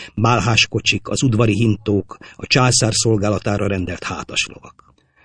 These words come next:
A folyópartig majd fél mérföldnyire nyúlt el a tábor,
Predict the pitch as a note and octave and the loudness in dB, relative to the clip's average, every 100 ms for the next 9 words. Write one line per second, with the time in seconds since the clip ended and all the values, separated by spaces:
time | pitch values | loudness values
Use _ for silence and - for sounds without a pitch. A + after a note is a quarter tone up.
0 | _ _ _ - - E3 E3 D3 C3+ B2+ | _ _ _ -6 2 6 8 8 6 2
1 | B2 B2+ A#2+ C3 D3 D3 - - D3 B2 | 4 2 4 6 6 4 2 2 4 4
2 | G#2 A2+ A#2+ A2 A2 G#2 A2+ A2+ G#2+ A2 | 4 0 0 2 2 4 4 4 4 0
3 | G#2 G#2+ G#2 G2 G2+ | -2 0 0 0 0